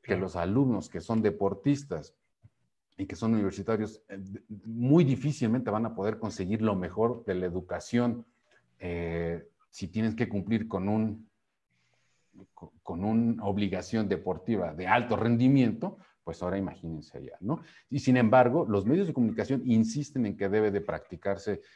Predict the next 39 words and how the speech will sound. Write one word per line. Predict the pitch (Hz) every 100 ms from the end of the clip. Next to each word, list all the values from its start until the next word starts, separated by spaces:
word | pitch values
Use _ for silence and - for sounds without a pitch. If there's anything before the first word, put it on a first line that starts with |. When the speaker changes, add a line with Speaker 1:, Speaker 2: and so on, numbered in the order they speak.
| _
Speaker 1:
eh, | 87
o | 92 104
de | 101
que | 107
debe | 104 113 113
llevarse | 101 101 104
a |
cabo | 107 104
la, | 101 90 -
la | 92
temporada, | 98 104 110 110 139 -
a | -
pesar | 107 104
de | 110
las | 95
condiciones | - 87 85 - 98 104 98 - _ _ -
tan | 92
adversas | 82 82 92 135 104
en | 76
las | -
que | 80
nos | 76
encontramos | 80 82 82 87 87 113 123 - _ _ _
de | 139 131
salud, | - - _
¿no? | - 151 - -
Bueno. | 67 _ - -
Speaker 2:
Es, | 147 151 - -
Vico, | 180 180 196 185 170 147 - 147
¿tiene | 156 156 156
ya | 143 147
alguna | 139 127 143 143 -
otra | 147 143
actividad? | - 131 131 139 170 - _
Antes | 135 135 135
de | 123 120
que, | 117 107
de | 107 113 110
que, | 113